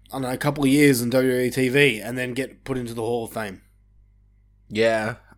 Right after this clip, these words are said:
Speaker 2: I mean, Vince likes his big boys.
Speaker 1: Yeah, but, yeah. Oh, God. There's been a lot of big boys that Vince has fired this year, so who knows what he's fucking thinking.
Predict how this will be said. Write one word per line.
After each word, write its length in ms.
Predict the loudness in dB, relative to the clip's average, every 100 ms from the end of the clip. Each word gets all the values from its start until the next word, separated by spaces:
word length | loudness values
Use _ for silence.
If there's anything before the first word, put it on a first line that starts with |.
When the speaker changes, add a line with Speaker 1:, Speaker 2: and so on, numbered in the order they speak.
| -14
Speaker 2:
I 80 | -8
mean, 280 | -6 -4 -2
Vince 280 | -2 -2
likes 240 | -6 -6 -6
his 160 | -6
big 240 | -4 -6 -4
boys. 500 | -8 -8 -8 -10 -14 _ _ _ _
Speaker 1:
Yeah, 340 | -16 -14 -14 -16
but, 140 | -18 -20 -20
yeah. 240 | -18 -18 -20 _ -20 _ -20
Oh, 200 | -20 -20 _
God. 300 | -20 -20 -20 _ -20 -20 -20 -20 _
There's 180 | -2 2
been 160 | 2
a 60 | 4
lot 140 | 4
of 180 | 2 0
big 240 | 0 0 0
boys 360 | -2 -2 -4
that 140 | -6 -8
Vince 240 | -8 -8
has 120 | -8 -8
fired 500 | -6 -6 -6 -10 -10
this 280 | -8 -8
year, 240 | -10 -12 -12
so 400 | -12 -12 -14 -16 -18
who 100 | -14
knows 260 | -12 -10 -14
what 140 | -16
he's 160 | -18 -20
fucking 360 | -18 -20 -20 -20
thinking. 420 | -20 -20 -20